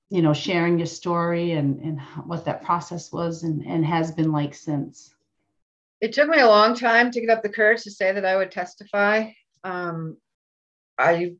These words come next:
Speaker 2: sort of felt like I didn't fit in the parameters 'cause I, you know, I wasn't, well, I was in foster care for the first year,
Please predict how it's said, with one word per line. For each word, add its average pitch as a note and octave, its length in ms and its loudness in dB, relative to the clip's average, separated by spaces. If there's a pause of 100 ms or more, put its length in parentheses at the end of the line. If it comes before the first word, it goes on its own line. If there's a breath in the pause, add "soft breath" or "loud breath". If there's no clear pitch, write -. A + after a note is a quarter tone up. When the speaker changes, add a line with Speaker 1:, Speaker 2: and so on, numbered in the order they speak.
(220)
Speaker 2:
sort G3+ 360 0
of G#3+ 140 2
felt A3 220 4
like A3 180 2
I A3 60 2
didn't G#3+ 540 -4
fit - 360 0
in A3 220 -4
the G#3+ 80 -8
parameters G#3+ 720 -2
'cause - 140 -10
I, E3+ 140 -2
you E3+ 300 -8
know, E3+ 160 -4
I E3 40 -2
wasn't, F3+ 440 -2 (200)
well, F3 120 4
I F3 100 4
was G3+ 280 6
in F3 140 -8
foster E3 360 -4
care D#3 160 -2
for D3+ 120 -10
the D#3 120 -10
first D#3+ 300 -4
year, D#3 360 -4